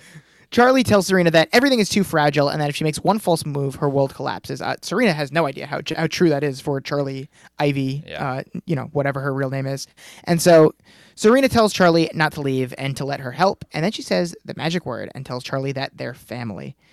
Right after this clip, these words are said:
Speaker 1: Th-, this gets Char-, she's like, "Oh, yeah, I have a family now." Uh, so she apologizes for what she said today. She's like, "You don't need to be with,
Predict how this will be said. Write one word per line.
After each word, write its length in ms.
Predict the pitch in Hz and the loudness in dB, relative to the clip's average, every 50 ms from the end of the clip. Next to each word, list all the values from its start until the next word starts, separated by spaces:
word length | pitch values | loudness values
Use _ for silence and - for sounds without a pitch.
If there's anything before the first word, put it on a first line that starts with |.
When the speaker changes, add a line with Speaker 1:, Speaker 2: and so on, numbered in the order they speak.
| _ _ _ _ | _ _ _ _
Speaker 1:
Th-, 140 | - 175 190 | -14 -6 -4
this 160 | 202 220 202 | -2 -2 0
gets 160 | - 247 214 - | 0 -2 -2 -2
Char-, 160 | - 202 - | -2 -4 -4
she's 120 | - 175 170 | -6 -8 -8
like, 100 | 165 - | -6 -4
"Oh, 60 | 180 | -4
yeah, 180 | 180 170 151 | -4 -4 -6
I 60 | 135 135 | -6 -8
have 100 | 139 151 | -8 -8
a 40 | 143 | -6
family 300 | - 143 143 131 120 120 | -6 -6 -6 -6 -6 -8
now." 180 | 120 117 131 - - - _ _ - | -8 -10 -10 -12 -16 -20 _ _ -10
Uh, 100 | - 143 | -10 -6
so 280 | - 160 143 139 131 - _ _ _ _ _ _ _ _ _ _ _ _ _ _ _ - | -2 -2 -2 -2 -4 -8 _ _ _ _ _ _ _ _ _ _ _ _ _ _ _ -10
she 120 | - 160 | -8 -8
apologizes 540 | 147 - 190 196 208 196 208 202 196 190 165 | -2 2 2 2 4 6 4 4 4 2 -2
for 120 | - 180 | -2 -2
what 100 | 160 147 | -2 -2
she 80 | - 143 | -4 -4
said 220 | - - 190 175 | -2 -2 -2 0
today. 180 | - 180 180 180 | -2 -2 -2 -2
She's 120 | 175 180 - | -2 -4 -8
like, 80 | - | -10
"You 80 | 381 453 | -10 -10
don't 100 | 480 480 | -8 -8
need 120 | 240 233 190 | -6 -8 -6
to 80 | 233 | -6
be 100 | 202 220 | -6 -4
with, 140 | 214 208 | -6 -6